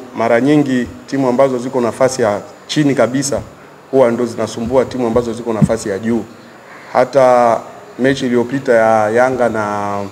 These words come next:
na Prisons ilikuwa mechi complicated kabisa, ambayo ni, eh, huwa inatokea kwenye mpira kitu kama na hicho. So ina maana maandalizi ya mechi ya kesho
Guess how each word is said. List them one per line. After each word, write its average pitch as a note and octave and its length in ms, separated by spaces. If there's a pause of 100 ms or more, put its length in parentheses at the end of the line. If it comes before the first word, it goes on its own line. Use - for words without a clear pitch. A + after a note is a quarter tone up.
(180)
na G#2 140
Prisons D3+ 560 (680)
ilikuwa A#2 320
mechi B2+ 680 (840)
complicated B2 640
kabisa, A2+ 420 (500)
ambayo A2+ 600 (1500)
ni, A#2 320
eh, A#2 520
huwa C#3 160
inatokea B2+ 420
kwenye A#2+ 200
mpira C3+ 420 (540)
kitu C3 180
kama B2 220
na A2+ 100
hicho. A2+ 220 (400)
So A#2 120
ina G#2+ 160
maana B2 360 (100)
maandalizi A2+ 480
ya A2+ 80
mechi A2+ 260
ya G#2 60
kesho C3+ 400